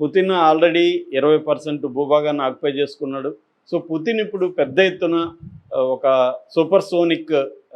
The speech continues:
ఎయిర్‌క్రాఫ్ట్‌ను ఉపయోగించి ఇంకా భూభాగాన్ని ఆక్యుపై చేసుకోవడం, ఇంకా పెద్ద ఎత్తున అటాక్ చేయడం జరగబోతుంది. Already ఇప్పుడు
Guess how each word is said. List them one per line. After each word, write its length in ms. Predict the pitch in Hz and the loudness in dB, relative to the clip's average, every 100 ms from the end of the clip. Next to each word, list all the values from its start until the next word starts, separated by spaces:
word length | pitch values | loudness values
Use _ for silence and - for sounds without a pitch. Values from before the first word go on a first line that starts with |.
| 135 | 2
ఎయిర్‌క్రాఫ్ట్‌ను 680 | 139 143 143 156 143 - | 4 4 2 2 2 -2
ఉపయోగించి 680 | 131 151 139 139 131 151 147 - _ _ _ - | -2 -2 0 -4 -6 -8 -8 -14 _ _ _ -6
ఇంకా 340 | 156 175 190 | -2 4 4
భూభాగాన్ని 600 | 170 151 156 165 156 147 | 4 4 4 4 4 0
ఆక్యుపై 300 | 143 139 147 | -2 -2 -4
చేసుకోవడం, 480 | 135 139 - 135 135 | -2 -4 -4 -4 -4
ఇంకా 280 | 131 131 156 | -6 0 0
పెద్ద 280 | 131 131 135 | 0 -2 -2
ఎత్తున 400 | 135 139 175 - | -6 -6 -6 -6
అటాక్ 340 | 131 127 135 123 | -4 0 0 -2
చేయడం 280 | 127 170 151 | -4 -4 -4
జరగబోతుంది. 640 | 127 123 107 107 107 104 | -2 -2 -4 -12 -12 -16
Already 480 | - 120 135 151 170 | -6 2 2 4 0
ఇప్పుడు 340 | 165 156 147 | 0 -2 -2